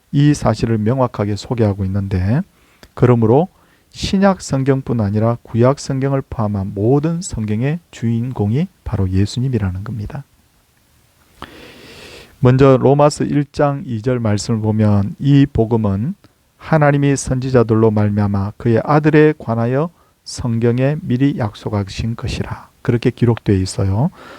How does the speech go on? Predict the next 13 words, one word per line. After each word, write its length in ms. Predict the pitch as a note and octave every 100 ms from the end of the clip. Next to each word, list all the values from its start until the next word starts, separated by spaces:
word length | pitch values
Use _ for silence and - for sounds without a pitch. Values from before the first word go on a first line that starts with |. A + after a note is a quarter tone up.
| - -
선지자들이 720 | - E3+ E3+ F#3+ F#3 E3 E3+
기록한 720 | - B2+ A#2+ - A2 G#2+ F3+ - - _ -
구약 300 | A2 A#2+ A2+
성경이 560 | A#2 G#2 G2+ A2 F3+ - _ _ _
하나님의 680 | - G3 G3 F#3 F#3 F#3 - -
아들 400 | C3 B2+ D3+ F3+ A#2
예수님에 520 | G2+ G2 D#3+ E3+ D#3+
대한 260 | D#3+ D#3 -
기록이다, 600 | - G2+ F#2 - A#2+ - _ _
이렇게 360 | B2 A#2 G3+ D3 -
말씀하고 460 | G2 - A#2+ G#2+
있지 160 | G2 -
않습니까? 520 | G2 - G2 - C#3